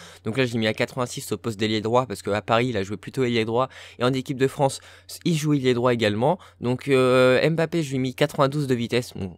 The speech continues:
je pense qu'on est tous d'accord qu'il est ultra rapide, je lui ai mis quatre-vingt-cinq de tir, soixante-dix-huit de passe, quatre-vingt-huit de dé-, dribble, quarante-quatre de défense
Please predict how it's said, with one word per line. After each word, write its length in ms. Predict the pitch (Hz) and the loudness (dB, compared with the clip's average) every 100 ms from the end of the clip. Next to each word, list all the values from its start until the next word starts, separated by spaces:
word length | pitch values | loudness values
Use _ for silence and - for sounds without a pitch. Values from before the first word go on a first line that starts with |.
| _ | _
je 100 | - | -4
pense 260 | 113 117 - | -2 -2 -2
qu'on 80 | |
est 120 | 104 101 | -2 -2
tous 160 | 120 | -4
d'accord 360 | 107 107 120 - | -2 0 -2 -4
qu'il 160 | 104 | -6
est 60 | 98 | -6
ultra 320 | 104 104 113 | -6 -2 2
rapide, 360 | 107 120 156 139 - - | 2 2 -2 -2 -6 -20
je 120 | - | -8
lui 40 | 120 | -4
ai 40 | |
mis 140 | 127 123 | -2 0
quatre-vingt-cinq 520 | 151 - 139 147 139 | -2 0 -2 -2 -4
de 100 | 127 | -6
tir, 240 | - 135 - _ - | -2 -4 -4 _ -20
soixante-dix-huit 580 | - 139 147 135 131 123 | -10 -4 -4 -4 -8 -4
de 80 | 113 | -2
passe, 380 | 113 127 - - _ - | 0 -2 -4 -18 _ -4
quatre-vingt-huit 500 | 143 - 135 135 143 | -4 0 -2 -2 -6
de 120 | 113 | -4
dé-, 160 | 104 - | -4 -6
dribble, 440 | - 123 156 110 95 - - | -4 -2 0 0 -2 -8 -6
quarante-quatre 400 | 147 139 135 127 | -2 0 0 -2
de 100 | 120 | 0
défense 400 | 104 - 117 - | -2 -2 -4 -6